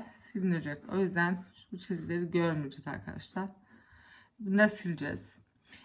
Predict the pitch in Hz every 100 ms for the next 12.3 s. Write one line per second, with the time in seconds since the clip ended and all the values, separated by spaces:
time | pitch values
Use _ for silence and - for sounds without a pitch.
0 | - 180 185 190 185 185 185 185 - -
1 | _ _ - 226 285 240 247 - 139 -
2 | - - 226 - 151 143 170 - 233 233
3 | - - - 180 - 233 - 254 - -
4 | - _ - - - _ _ _ - 233
5 | 233 - 220 - 208 - 185 170 160 -
6 | - _ - - 196 190 185 220 226 -
7 | _ - - - - _ - 214 180 -
8 | - - - 190 196 - 185 185 160 160
9 | 151 - - - - _ _ - 214 214
10 | 226 247 - _ _ - - _ _ _
11 | - - 220 214 202 185 185 - 180 175
12 | 190 254 370